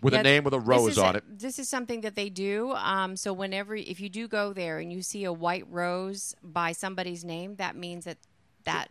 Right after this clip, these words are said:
Speaker 2: is the day of their birthday, and so they're, um, celebrating the person's birthday, um, in
Speaker 1: Mm-hmm.
Speaker 2: perpetuity. Um,
Speaker 1: And it's
Speaker 2: those
Speaker 1: an
Speaker 2: that
Speaker 1: amazing
Speaker 2: passed.
Speaker 1: place, and it, you, and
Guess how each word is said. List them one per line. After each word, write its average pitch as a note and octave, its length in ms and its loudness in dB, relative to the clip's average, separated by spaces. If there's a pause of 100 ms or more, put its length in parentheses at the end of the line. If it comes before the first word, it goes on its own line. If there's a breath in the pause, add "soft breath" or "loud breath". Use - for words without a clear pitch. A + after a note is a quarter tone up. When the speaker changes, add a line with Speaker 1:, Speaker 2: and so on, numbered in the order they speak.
Speaker 2:
is F3 180 -8
the E3+ 60 -8
day E3+ 220 -4
of D#3+ 80 -8
their E3+ 140 -6
birthday, E3 500 -8
and D3+ 100 -10
so E3 140 -8
they're, D#3 680 -6
um, D#3 460 -4
celebrating F3 840 -6
the E3 80 -10
person's E3 480 -12
birthday, D#3 580 -8 (640 soft breath)
um, D3+ 600 -8
in E3 120 -6
Speaker 1:
Mm-hmm. D#3+ 340 -6 (160)
Speaker 2:
perpetuity. F3 920 -6 (200)
Um, D3 440 -14 (200)
Speaker 1:
And E3 120 10
it's E3+ 100 4
Speaker 2:
those G#3 100 10
Speaker 1:
an F#3+ 100 6
Speaker 2:
that F#3 60 10
Speaker 1:
amazing C3 240 8
Speaker 2:
passed. - 80 -8
Speaker 1:
place, F2+ 280 2
and A#2+ 140 0
it, B2+ 60 -2
you, D3+ 200 -2
and D3+ 280 2